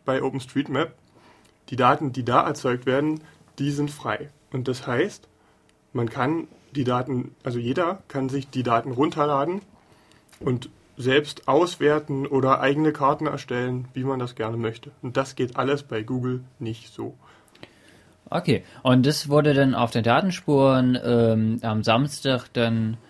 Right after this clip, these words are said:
Speaker 2: auch mal den Usern gezeigt. So
Speaker 1: Genau.
Speaker 2: nicht nur drüber reden, sondern auch mal selber machen.
Speaker 1: Genau. Und ja, da gibt's jetzt zum Beispiel bei OpenStreetMap, äh, so ein relativ neues Ding, ist, das heißt Walking Papers.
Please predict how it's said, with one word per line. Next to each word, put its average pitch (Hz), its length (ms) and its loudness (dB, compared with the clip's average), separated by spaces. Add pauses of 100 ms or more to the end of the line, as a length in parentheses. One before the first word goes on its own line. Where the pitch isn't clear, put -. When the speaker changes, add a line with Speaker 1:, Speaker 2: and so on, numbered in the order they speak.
(100)
Speaker 2:
auch 117 180 0
mal 110 260 2
den 104 220 -2
Usern 113 340 2
gezeigt. 95 460 -10
So 104 560 0
Speaker 1:
Genau. 127 240 0
Speaker 2:
nicht 135 160 4
nur 147 140 4
drüber 123 300 4
reden, 139 220 4
sondern 131 320 2
auch 117 140 0
mal 117 140 0
selber 104 260 0
machen. 95 260 -8
Speaker 1:
Genau. 139 380 4 (300)
Und 156 380 4 (240)
ja, 117 320 4 (200)
da 127 140 2
gibt's - 240 0
jetzt 175 140 -4
zum 156 80 -2
Beispiel 156 240 0
bei 131 60 2
OpenStreetMap, 160 720 -2 (500)
äh, 131 280 4 (160)
so 131 160 -2
ein 123 380 -2 (240)
relativ 147 440 -4
neues 139 300 2
Ding, 165 240 0
ist, 143 180 -4
das 143 140 -4
heißt 135 320 -4
Walking 127 380 0
Papers. 156 540 -2